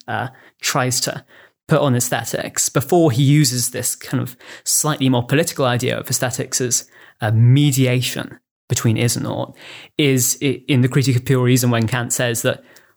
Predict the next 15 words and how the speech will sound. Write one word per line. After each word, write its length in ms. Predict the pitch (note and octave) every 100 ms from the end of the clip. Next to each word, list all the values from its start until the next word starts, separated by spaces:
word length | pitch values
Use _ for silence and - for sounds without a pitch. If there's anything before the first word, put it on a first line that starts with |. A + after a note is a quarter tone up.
| -
well, 380 | C#3 A#2 A2+ A#2+ - _ _ _ _ _ _ _ _ -
the 260 | C3 A#2+
transcendental 1160 | A#2 - - F3+ D3+ D3 C#3 D#3 - B2+ A#2+ -
aesthetic 800 | B2 - - - - - - - _ - - - _ -
is 580 | B2+ A#2+ A#2 - - _ _ C#3
the 480 | C3 B2+ B2 B2 - -
forms 1080 | - - G3+ F#3+ E3 C3+ B2 C3+ - - _ _ _ _ _ -
of 560 | B2+ B2 A#2+ - - _ _ _ _ _ _ _ _ _ _ _ _ -
how 240 | - E3
we 200 | D#3 D3
can 220 | C#3+ C#3+
see 240 | B2+ F3 C#3+
the 100 | B2
world. 480 | A#2 - - - _ _ _ _ _ -
So 360 | - D#3+ C#3+